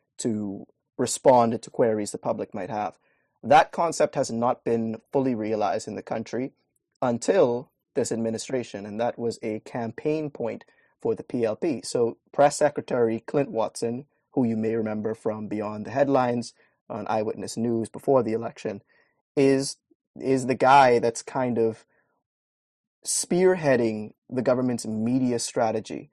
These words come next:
of course, as well as Mister Latrey Ramming, good friend of mine, the Director of Communications in the Office of the Prime Minister. And that approach has generated some,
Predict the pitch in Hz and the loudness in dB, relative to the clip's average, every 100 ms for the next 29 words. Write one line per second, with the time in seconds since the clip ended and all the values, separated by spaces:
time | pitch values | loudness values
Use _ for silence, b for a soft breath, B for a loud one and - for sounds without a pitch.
0 | _ _ - 117 - 131 110 120 - 113 | _ _ -8 -6 0 0 0 -4 -2 -2
1 | 110 107 104 - - - 123 - 107 104 | 0 -2 -4 -8 -14 -8 -6 -2 -4 2
2 | 139 120 139 143 120 107 - _ - 233 | 2 6 6 6 4 0 -8 _ 0 2
3 | 139 147 127 107 104 101 - _ _ _ | 4 2 2 -2 -4 -6 -12 _ _ _
4 | - 107 113 107 101 117 113 - 113 - | -14 -4 -2 -2 0 2 2 2 -2 -2
5 | 113 104 - 113 - 104 - 113 110 101 | -6 -4 -4 -4 -4 -8 -8 -8 -6 -6
6 | 107 98 - 107 90 - 107 101 107 113 | -6 -6 -8 -10 -12 -10 -10 -8 -8 -8
7 | - 95 - _ _ _ _ _ - 139 | -8 -12 -14 _ _ _ _ _ -2 6
8 | 165 208 220 180 156 151 - - _ - | 8 8 6 8 8 6 0 -18 _ -4
9 | 135 120 - 135 147 151 147 135 131 - | -2 -2 2 4 6 4 4 2 0 -2
10 | 131 123 120 117 117 | -2 0 0 -4 -6